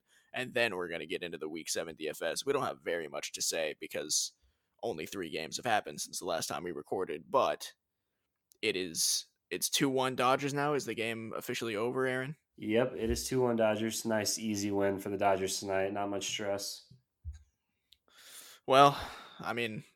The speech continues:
Speaker 1: I, I wish I could say I was surprised, but I'm not. I, uh,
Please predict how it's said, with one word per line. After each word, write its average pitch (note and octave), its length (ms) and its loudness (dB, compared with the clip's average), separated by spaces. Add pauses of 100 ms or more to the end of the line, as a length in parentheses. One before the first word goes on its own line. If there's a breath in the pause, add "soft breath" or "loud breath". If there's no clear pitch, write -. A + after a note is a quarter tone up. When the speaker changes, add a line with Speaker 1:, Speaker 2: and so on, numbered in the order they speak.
(120)
Speaker 1:
I, F#2+ 200 2 (340)
I G#2+ 80 4
wish A#2+ 220 4
I B2 80 6
could A#2+ 140 0
say A#2 220 4
I A2+ 120 2
was A2+ 180 0
surprised, A2 540 2
but G#2 120 0
I'm G2 140 -2
not. G2 400 0
I, E2 240 0
uh, E2 300 -4